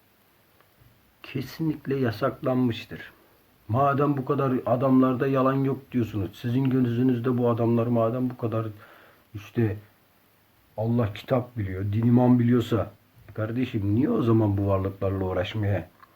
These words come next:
yasak olduğunu bildikleri halde yapıyorlar?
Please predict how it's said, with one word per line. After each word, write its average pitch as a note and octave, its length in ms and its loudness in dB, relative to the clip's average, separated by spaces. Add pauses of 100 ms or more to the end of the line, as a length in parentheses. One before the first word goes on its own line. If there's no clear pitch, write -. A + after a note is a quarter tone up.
(400)
yasak G#2 340 -4
olduğunu G2 420 -2
bildikleri G2+ 480 -4
halde F#2+ 260 -2
yapıyorlar? F2+ 560 -6